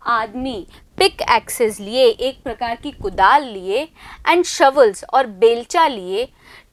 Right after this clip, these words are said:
treading back and forth in their long sheepskin coats। ये आदमी क्या करते? पैदल चलते आगे पीछे होकर, यानी इधर जाते फिर उधर जाते फिर वापस इधर आते अपने उस लंबे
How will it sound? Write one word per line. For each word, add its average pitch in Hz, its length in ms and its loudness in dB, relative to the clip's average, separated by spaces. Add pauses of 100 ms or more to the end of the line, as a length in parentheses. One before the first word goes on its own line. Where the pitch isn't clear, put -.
(100)
treading 269 380 2 (340)
back 247 240 2
and 269 260 -10
forth 240 240 -4
in 214 200 -12
their 190 240 -4
long 254 260 0 (260)
sheepskin 349 680 -6 (340)
coats। 190 320 -4 (960)
ये 226 140 -4
आदमी 220 260 0
क्या 285 200 4
करते? 311 480 0 (340)
पैदल 202 440 4
चलते 269 540 0
आगे 214 500 2
पीछे 240 520 -16
होकर, 214 400 -12
यानी 208 240 -10
इधर 226 440 -12
जाते 202 300 -6
फिर 214 180 -14
उधर 220 280 -12
जाते 208 320 -12
फिर 415 280 -6
वापस 262 380 0
इधर 190 300 -10
आते 185 400 -4
अपने 208 420 -10
उस 202 240 -14
लंबे 202 580 -4